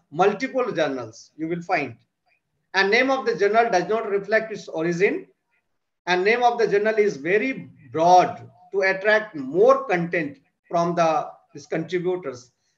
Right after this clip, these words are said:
And you will find the grammatical errors on the website always in case of predatory journal. So what are the, basically the practices of these practi-, these predatory journals?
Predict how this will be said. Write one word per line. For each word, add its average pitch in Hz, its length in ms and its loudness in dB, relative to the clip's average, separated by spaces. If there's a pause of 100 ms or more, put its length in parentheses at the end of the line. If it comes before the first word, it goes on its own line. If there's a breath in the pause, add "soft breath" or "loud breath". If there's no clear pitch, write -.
And 214 140 -4
you 220 100 0
will 233 140 -4
find 214 300 -2
the 208 80 0
grammatical 196 640 -2
errors 175 420 -2
on 170 220 -8
the 160 80 -2
website 151 640 -6 (240)
always 170 400 -4
in 151 160 -8
case 170 240 -8
of 139 220 -2 (320 loud breath)
predatory 165 480 -4
journal. 127 400 -8 (560)
So 277 520 0 (100)
what 202 260 0
are 269 140 2
the, 269 340 0 (240)
basically 233 800 -2
the 160 120 -6
practices 185 760 -4
of 190 200 -6
these 202 180 -4
practi-, 175 580 -6 (220 loud breath)
these 170 140 -4
predatory 180 500 -4
journals? 143 560 -8